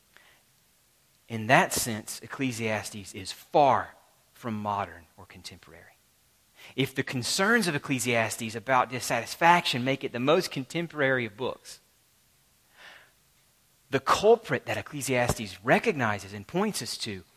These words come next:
is one that is not on our radar at all. In some sense, we are as removed from death as any society has ever been.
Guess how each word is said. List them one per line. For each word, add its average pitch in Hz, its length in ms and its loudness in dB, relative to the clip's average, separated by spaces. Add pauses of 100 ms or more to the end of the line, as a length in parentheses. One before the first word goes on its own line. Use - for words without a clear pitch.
(540)
is 110 160 -6
one 131 240 0
that 123 120 0
is 113 160 -2
not 139 440 2
on 110 160 -4
our 139 220 4
radar 131 800 0
at 87 220 -10
all. 101 440 -6 (2250)
In 107 120 -14
some 151 240 -2
sense, 120 420 -6
we 143 240 0
are 104 340 0 (880)
as 107 300 -2
removed 139 720 -6
from 107 300 -12
death 123 360 -6
as 107 160 -14
any 139 180 -8
society 127 560 -8
has 113 240 -16
ever 117 200 -16
been. 110 300 -12